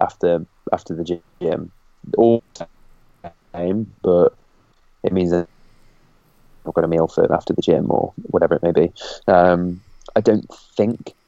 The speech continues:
changing absolutely the, like, the whole of your life in one evening, I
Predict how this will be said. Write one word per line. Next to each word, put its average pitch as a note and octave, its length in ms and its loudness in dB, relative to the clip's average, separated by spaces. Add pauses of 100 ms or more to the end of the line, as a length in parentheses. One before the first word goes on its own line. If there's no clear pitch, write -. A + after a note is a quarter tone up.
(120)
changing A2+ 460 2 (340)
absolutely G#2+ 600 2
the, F#2+ 200 4 (100)
like, F2 180 0
the F2 80 -4
whole F#2 220 2
of F2+ 60 2
your F#2 140 4
life F2+ 460 0
in F2+ 420 -8
one F#2+ 220 2
evening, A2 400 -2 (340)
I - 60 2